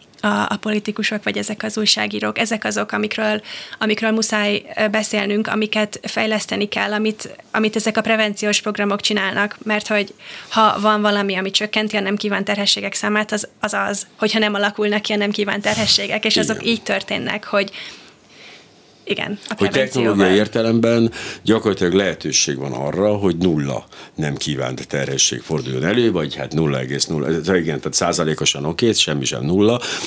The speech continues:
Speaker 2: de hogy, ö, ennek a megteremtése, vagy a minél inkább nagyobb aránya lenne a cél, hogy minél kevesebb ilyen történjen. Ez, ez ügyben van valami, ami, ami erre mutat így? Most kormányzati szinten, nem a civil szervezetek szintjén, hogy legalább,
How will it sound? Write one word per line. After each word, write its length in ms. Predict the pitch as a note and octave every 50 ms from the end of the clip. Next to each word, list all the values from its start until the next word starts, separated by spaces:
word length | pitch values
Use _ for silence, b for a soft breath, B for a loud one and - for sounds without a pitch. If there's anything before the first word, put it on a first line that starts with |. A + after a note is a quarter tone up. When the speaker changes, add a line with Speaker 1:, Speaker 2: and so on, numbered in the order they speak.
| B
Speaker 2:
de 260 | - - - G2 F#2+ F2+
hogy, 300 | F2 F#2 F#2+ F#2 F2+ F2
ö, 240 | D2+ E2 F2+ F2+ E2+ -
ennek 380 | - E2+ E2 D#2 D#2 D#2 - -
a 40 | D#2+
megteremtése, 680 | D#2+ D#2+ D#2 - E2+ E2 E2 E2 D#2 F#2 F2 - F2+
vagy 180 | E2+ E2+ E2 E2+
a 60 | D#2+
minél 340 | D2+ F#2+ F#2+ F#2 F2+ E2+ D#2
inkább 460 | E2 F2 F2 D#2 - - D#2 D#2 D#2
nagyobb 240 | F2 E2+ D#2+ D#2+ D#2+
aránya 500 | E2 E2+ E2 D2+ D2 C#2+ C#2+ C#2+ C#2+ C#2
lenne 240 | C2+ C#2 C2+ C2+ C2+
a 40 | B1+
cél, 220 | - - F#2+ G#2+
hogy 100 | G#2 F#2
minél 200 | F#2+ G2 F2+ -
kevesebb 560 | - G#2 F#2+ E2 C#2+ C2 - - D#2 C2+ D2
ilyen 200 | D2 C2 C2+ C#2
történjen. 580 | C2+ D#2 C#2 - - F2 E2 E2+ G#2 A#2+ C3 B2+ B B B B B B B B B B B
Ez, 280 | - - F#2 F#2 F2 F#2+ -
ez 180 | - G#2 G2
ügyben 220 | G2+ A2 A2 A#2+ G2
van 160 | F2+ F#2 F#2+
valami, 380 | G2+ A#2 B2+ C3 B2+ A#2+ A2+ A2
ami, 300 | G2+ G#2+ A2+ A2 G2 D#2+
ami 280 | - - F#2 G2 G2+ G2
erre 260 | F#2+ G2 F#2+ G2+ G#2
mutat 460 | G#2+ A#2 A#2 A#2 - D#2+ D#2 - -
így? 180 | E2+ E2 D2+ -
Most 140 | F2 F2 -
kormányzati 440 | - A2+ G#2 G2 F2 - F2+ D2+ D#2+
szinten, 380 | - - F2 D#2+ - F2 E2+
nem 140 | E2+ E2+ E2
a 140 | D#2+ D#2 D2 C2 C2 C#2
civil 280 | - - - E2+ D#2 D2
szervezetek 440 | C#2+ - D#2 C#2+ C#2+ D2+ D2+ E2 D#2
szintjén, 380 | - - D#2+ D2+ D2 - D#2+
hogy 120 | D#2+ D#2+ D#2
legalább, 480 | D#2+ D#2+ E2 E2 D#2+ D#2+ D#2+ D#2 D2+